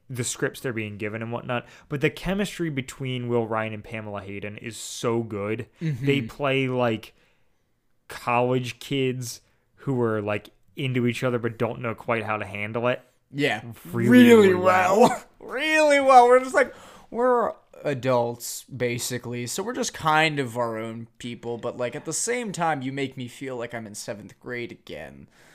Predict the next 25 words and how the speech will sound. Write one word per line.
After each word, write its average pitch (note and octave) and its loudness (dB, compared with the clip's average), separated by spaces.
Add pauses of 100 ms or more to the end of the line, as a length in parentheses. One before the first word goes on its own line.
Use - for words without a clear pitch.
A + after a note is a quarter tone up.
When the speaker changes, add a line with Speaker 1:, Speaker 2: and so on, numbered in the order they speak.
(140)
Speaker 1:
It F3 -4
is C#3 -4 (480)
the F3+ 0 (580)
weirdest G#3 -4
thing D#3 -4
in C#3+ -4
the C3 0
world. A#2 -2 (120)
I C3+ -4
don't C3+ 0
know C3+ 4
if C3 -2
you've C3+ -2
had B2 -2
this A#2+ -6
experience G#2+ -6
yet, F2+ -8 (560)
but C3+ 0 (140)
realizing D#3+ 0 (200)
that A#2+ -4 (760)
I A#2+ -2
am B2+ -2 (300)
older C3+ 2
than B2 -2
Eugene A2+ -8